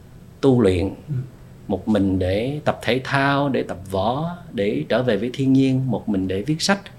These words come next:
Speaker 1: một mình để làm nhiều dự án khác. Cái giá trị của mình nó cắm rễ vào trong đời sống ở nhiều phương diện. Rồi mình trở về tập thể đó đó, mình được nuôi dưỡng từ những giá trị kia, cái con người mình nó,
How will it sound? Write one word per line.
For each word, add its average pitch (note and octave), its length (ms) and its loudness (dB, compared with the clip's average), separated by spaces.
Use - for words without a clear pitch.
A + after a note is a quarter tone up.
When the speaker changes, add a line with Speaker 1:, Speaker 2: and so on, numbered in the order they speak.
Speaker 1:
một A2+ 200 2
mình G#2 200 4
để G2+ 120 2
làm G#2+ 280 0
nhiều G#2+ 200 4
dự G2+ 160 0
án B2+ 220 -2
khác. - 180 -6
Cái F3 120 2
giá F#3+ 120 6
trị A2 200 2
của C#3 120 0
mình G#2+ 100 2
nó B2+ 80 -2
cắm G3 300 2
rễ A#2+ 200 2
vào C#3 120 0
trong A#2+ 180 -2
đời G2+ 120 0
sống D3 340 -4
ở G#2 120 -4
nhiều C#3+ 260 6
phương B2 220 0
diện. F2+ 200 -6
Rồi G#2 120 2
mình G2+ 120 0
trở A2+ 200 2
về C#3+ 120 4
tập G2 180 0
thể A2+ 180 0
đó D#3+ 180 2
đó, G#3 100 0
mình G#2+ 280 2
được G#2 160 2
nuôi D#3 260 10
dưỡng A#2 280 4
từ A#2 180 6
những G#2+ 220 4
giá E3+ 120 2
trị A2 180 2
kia, C#3 300 0
cái - 100 -4
con C#3+ 160 8
người A2 180 8
mình G2 240 2
nó, A2 60 -4